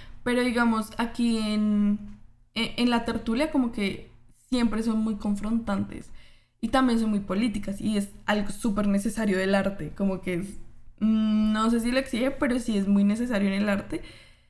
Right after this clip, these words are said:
Entonces, obvio que el mac, como que desde su nacimiento, es, es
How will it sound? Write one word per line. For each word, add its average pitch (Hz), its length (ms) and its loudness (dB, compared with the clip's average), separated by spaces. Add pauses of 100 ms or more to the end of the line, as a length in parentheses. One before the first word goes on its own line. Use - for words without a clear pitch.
(420)
Entonces, 214 1080 2 (500)
obvio 262 400 4
que 277 100 0
el 294 100 2
mac, 277 420 2
como 233 280 2
que 240 280 0
desde 247 220 -2
su 254 180 -2
nacimiento, 240 840 0
es, 269 340 -4 (760)
es 240 340 -2